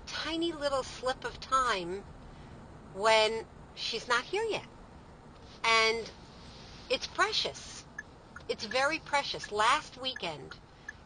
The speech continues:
so when Joanna was born, I don't know if I made a vow or got into the habit after doing it early on, but when she was very, very little, my best friend Sandy lived in Arizona, and I took Joanna to,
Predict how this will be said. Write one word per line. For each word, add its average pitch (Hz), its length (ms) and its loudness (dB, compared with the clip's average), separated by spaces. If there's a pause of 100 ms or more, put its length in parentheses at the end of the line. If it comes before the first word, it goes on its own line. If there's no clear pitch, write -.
(160)
so 233 300 4
when 226 220 4
Joanna 240 400 6
was 311 180 -2
born, 175 440 0 (1400)
I 240 100 8
don't 320 180 4
know 226 140 6
if 196 140 0
I 185 80 0
made 185 220 2
a 190 60 0
vow 190 440 8
or 180 140 0
got 190 260 8
into 196 220 -2
the 180 80 2
habit 180 400 4
after 170 260 2
doing 180 320 0
it 180 120 -2
early 180 340 0
on, 156 360 0 (680)
but 214 180 4
when 233 140 4
she - 160 -2
was 202 160 0
very, 254 400 2
very 247 220 4
little, 185 300 2 (1000)
my 185 140 4
best 220 280 4
friend 190 220 2
Sandy 226 480 2
lived 196 220 0
in 175 100 -2
Arizona, 214 680 6 (680)
and 202 140 4
I 208 80 4
took - 320 -4
Joanna 202 520 6
to, - 200 -4